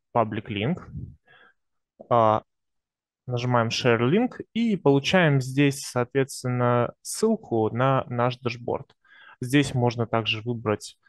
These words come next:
защищать ли этот дашборд паролем или нет. Давайте пока не будем это делать.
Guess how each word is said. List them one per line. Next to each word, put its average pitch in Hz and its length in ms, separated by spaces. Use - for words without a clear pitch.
защищать 117 720
ли 117 300
этот 117 480
дашборд 117 560
паролем 180 580
или 127 240
нет. 143 400
Давайте 110 560
пока 110 280
не 117 120
будем 120 380
это 117 200
делать. 202 440